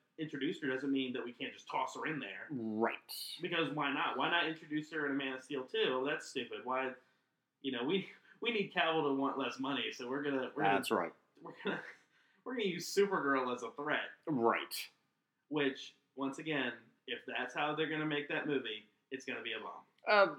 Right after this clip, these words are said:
Speaker 2: I, I agreed. You're right. You're right.
Speaker 1: But, uh, no, I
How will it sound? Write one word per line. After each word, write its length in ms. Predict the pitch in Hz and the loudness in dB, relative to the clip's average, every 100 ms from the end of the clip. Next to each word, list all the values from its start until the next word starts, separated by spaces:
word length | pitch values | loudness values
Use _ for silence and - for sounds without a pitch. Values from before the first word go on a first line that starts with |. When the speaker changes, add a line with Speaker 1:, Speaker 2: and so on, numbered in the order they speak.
| 127 | 8
Speaker 2:
I, 80 | 135 123 107 | 10 10 8
I 60 | 107 - - | 6 0 2
agreed. 260 | 147 170 175 - _ | 6 8 6 2 _
You're 120 | 120 139 | 4 6
right. 180 | 175 - - _ _ _ - | 6 4 -8 _ _ _ 0
You're 100 | 139 | 2
right. 180 | - - - _ _ 127 | 2 0 -6 _ _ -8
Speaker 1:
But, 80 | 127 123 - - _ _ _ _ _ _ _ _ _ _ _ _ _ - | -4 -4 -6 -14 _ _ _ _ _ _ _ _ _ _ _ _ _ -16
uh, 120 | 113 113 - | -14 -10 -4
no, 300 | 143 139 123 | 0 2 2
I 280 | 110 110 | 0 -2